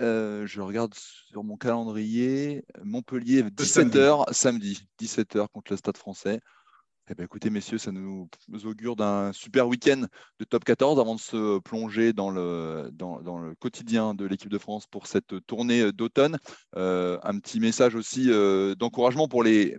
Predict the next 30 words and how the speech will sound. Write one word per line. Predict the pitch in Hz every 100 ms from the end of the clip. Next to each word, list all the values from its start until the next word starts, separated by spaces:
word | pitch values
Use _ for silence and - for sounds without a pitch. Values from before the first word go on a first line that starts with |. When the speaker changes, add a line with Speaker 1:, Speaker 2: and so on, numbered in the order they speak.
| -
Speaker 1:
pour | 107
les | 117
filles | 160 175 160 _ -
qui | 117
jouent, | 110 123 117
euh, | 107
samedi | - 113 117 127 127
à | 104
cinq | - - 135 -
heures | 131 107 -
et |
quart, | - 113 113
si | -
je | 98
trompe, | 101 - 107 -
je | 110 104
me | 107
trompe | 104 117 110
pas, | 117
contre | 113 -
l'Italie. | 110 139 135 151 165 - - - _ _ _
On |
sera | - 107
derrière | 104 107 107
elles | 117 123
pour, | 117 104 101
euh, | 95 92 - _ _
pour | 110
espérer, | 107 - 120 110 117 117
euh, | 104 90 87